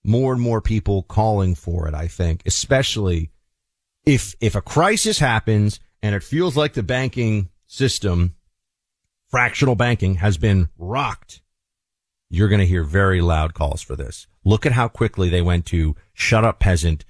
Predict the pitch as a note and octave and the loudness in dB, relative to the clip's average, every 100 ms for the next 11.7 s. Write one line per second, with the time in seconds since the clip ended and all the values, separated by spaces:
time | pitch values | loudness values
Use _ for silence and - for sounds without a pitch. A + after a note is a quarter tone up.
0 | _ - - A#2+ A#2 A#2 F#2 - _ E2 | _ -8 -2 2 2 2 -2 -6 _ -4
1 | E2 - - _ - G2 A2 A#2 - A#2+ | -4 -4 -12 _ 0 2 2 0 -2 -2
2 | G#2+ G#2 G2+ - G#2+ F#2 E2+ E2 E2 - | 0 0 -2 -2 0 2 2 2 -2 -6
3 | _ G2 F#2 A2 - - G#2+ G#2 - G2+ | _ 0 2 0 0 -2 0 -2 -2 -2
4 | F#2+ - A2+ G#2 G2+ F2+ F#2 G2 F2+ F2 | -2 0 0 2 0 2 2 2 2 2
5 | F2+ E2+ - F2 D2+ E2 D#2 - D2+ - | 0 0 0 0 0 0 0 0 0 -4
6 | - - - - F2 A#2+ A#2 B2 G#2 A2+ | -10 -14 -20 -2 2 2 2 0 0 0
7 | A2+ A#2 A#2 A2 A2+ G#2+ B2 C3+ - D#2 | 0 0 0 2 0 0 -2 -4 -10 -4
8 | G2+ A2 - - A2+ A2 G2+ G#2 G2+ F2 | 0 2 0 0 2 2 0 -2 0 0
9 | F#2 A2 D3+ - - _ _ _ _ _ | 0 0 -4 -12 -18 _ _ _ _ _
10 | _ G2+ F#2 - A2 G2+ F#2+ F2+ - _ | _ 0 0 0 0 2 0 -4 -8 _
11 | - B2 - G#2+ F#2+ F#2+ | -4 -2 0 0 0 -2